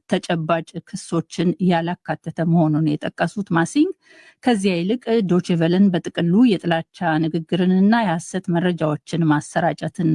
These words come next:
ለመከላከል የወጣውን ጨምሮ የኢትዮጵያ የመንግስት መገናኛ ብዙሃን አዋጆችን በመጣስ እንደሚከስ ገልጸዋል። ዶይቼ ቬለ የኢትዮጵያ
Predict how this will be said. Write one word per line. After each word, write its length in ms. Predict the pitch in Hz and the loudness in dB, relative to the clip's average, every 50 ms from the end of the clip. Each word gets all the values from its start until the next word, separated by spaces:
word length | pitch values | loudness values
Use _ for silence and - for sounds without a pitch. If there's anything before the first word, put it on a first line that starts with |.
| 156 151 | 0 0
ለመከላከል 800 | 156 160 151 160 170 - - 180 165 180 180 - - 269 262 | 0 0 0 0 -2 -2 -2 -2 -2 -2 -2 -2 -2 -2 0
የወጣውን 540 | 208 170 156 156 160 _ - - 196 190 190 180 | 0 0 -2 -4 -6 _ -4 -2 0 0 -2 -2
ጨምሮ 300 | - 208 196 214 226 247 302 311 - _ _ - - - _ _ _ _ _ _ - | 0 0 2 2 4 2 2 0 -2 _ _ -20 -20 -20 _ _ _ _ _ _ 0
የኢትዮጵያ 720 | 196 202 196 220 202 - 214 196 180 - - - 180 185 185 196 208 214 202 - _ _ 220 190 | 2 2 2 0 0 0 0 0 0 0 -2 -2 0 0 0 0 0 -2 -4 -8 _ _ -10 -6
የመንግስት 720 | 180 170 160 156 151 156 156 160 160 160 175 185 - - 202 | -4 0 0 2 2 4 4 4 2 2 2 0 0 2 2
መገናኛ 560 | 180 165 156 170 160 160 156 160 156 156 156 | 2 2 2 2 2 2 2 2 2 2 0
ብዙሃን 420 | 151 151 - 175 175 202 208 196 | 0 0 -2 0 0 0 0 0
አዋጆችን 580 | - 165 160 160 156 165 156 - - - 170 165 151 147 | 0 0 0 0 0 -4 -8 -10 -8 -4 -2 0 0 0
በመጣስ 500 | 156 160 165 165 160 - - 214 220 - - - - | 0 2 2 2 0 0 -2 -4 -4 -4 -8 -10 -6
እንደሚከስ 680 | 202 175 156 175 170 165 151 156 - - 214 208 - - 240 202 | -4 -4 -2 -2 -2 -2 -2 -4 -4 -4 -4 -4 -4 -2 -2 0
ገልጸዋል። 520 | 220 208 190 - - 156 156 147 139 - _ _ _ - - - - _ _ - - | 0 0 0 -2 -2 0 0 0 0 -2 _ _ _ -20 -20 -20 -20 _ _ -2 0
ዶይቼ 220 | 240 226 - 226 | 0 0 0 2
ቬለ 200 | 202 214 208 208 214 | 2 2 4 4 2
የኢትዮጵያ 500 | 208 214 180 180 - 196 - - 196 | 2 2 2 0 0 -2 -4 -2 -2